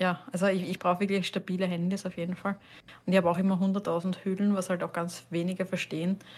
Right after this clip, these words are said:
Aber wenn man schon ein schönes, teures Handy hat oder irgendwas, warum man,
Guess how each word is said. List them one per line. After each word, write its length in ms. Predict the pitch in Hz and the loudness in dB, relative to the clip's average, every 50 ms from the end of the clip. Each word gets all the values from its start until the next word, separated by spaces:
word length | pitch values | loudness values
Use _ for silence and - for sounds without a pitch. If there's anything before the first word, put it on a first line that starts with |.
| - _ _ _ _ | -20 _ _ _ _
Aber 360 | - 180 185 180 175 175 165 | -2 0 0 0 0 -2 0
wenn 120 | 160 170 170 | 0 0 0
man 100 | 175 180 | 0 0
schon 160 | - 190 180 | 0 2 2
ein 120 | 175 - 175 | 2 2 0
schönes, 580 | - - 175 170 175 185 180 175 - - - - | -2 -2 -4 -2 -2 -2 -2 -4 -6 -10 -8 -4
teures 380 | - 160 170 175 185 180 - - | -2 0 0 0 0 0 -2 -2
Handy 260 | 170 180 190 196 180 | -2 -2 0 0 0
hat 220 | 180 185 185 - | -2 -4 -4 -4
oder 100 | 185 175 | -4 -4
irgendwas, 320 | 180 180 185 185 180 180 - | -2 -2 -4 -4 -6 -6 -4
warum 140 | 185 180 180 | -4 -2 0
man, 140 | 180 180 | 0 -2